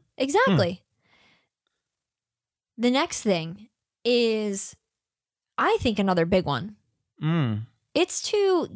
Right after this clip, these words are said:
Speaker 1: give recommendations. We put out questions and surveys and, and comments asking people to get involved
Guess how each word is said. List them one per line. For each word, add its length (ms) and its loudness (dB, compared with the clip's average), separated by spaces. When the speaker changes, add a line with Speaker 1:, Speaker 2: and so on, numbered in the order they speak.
Speaker 1:
give 260 2
recommendations. 1000 0
We 260 2
put 200 0
out 220 0
questions 680 0
and 180 -2
surveys 680 2
and, 300 -6
and 180 -2
comments 680 0
asking 380 0
people 440 0
to 220 -4
get 260 2
involved 840 0